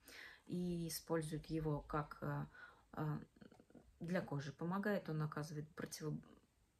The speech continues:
антибактериальный эффект. Противовоспалительный, от ангины, простуды, стоматита, когда болит горло, когда воспаление дёсен идёт. Вот такая вещь. У меня всегда стоит разведённый на туалетном столике.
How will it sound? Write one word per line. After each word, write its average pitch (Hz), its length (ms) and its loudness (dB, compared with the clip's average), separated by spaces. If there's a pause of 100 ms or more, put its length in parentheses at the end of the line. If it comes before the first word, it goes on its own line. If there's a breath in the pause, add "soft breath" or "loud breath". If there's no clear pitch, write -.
(180)
антибактериальный 156 880 0
эффект. - 400 -10 (1120 loud breath)
Противовоспалительный, 156 1120 0 (200)
от 160 180 0
ангины, 156 480 0
простуды, 151 600 -4
стоматита, 165 640 -4
когда 156 280 -2
болит 165 320 -2
горло, 156 380 2 (260 loud breath)
когда 160 280 2
воспаление 160 560 0
дёсен 156 440 0
идёт. 143 280 -6
Вот 151 340 -2
такая 151 340 -2
вещь. 143 260 -4 (360 loud breath)
У - 80 0
меня 170 240 6
всегда 156 340 2
стоит 151 440 0
разведённый 147 640 2
на 151 300 2
туалетном 156 440 0
столике. 143 480 -6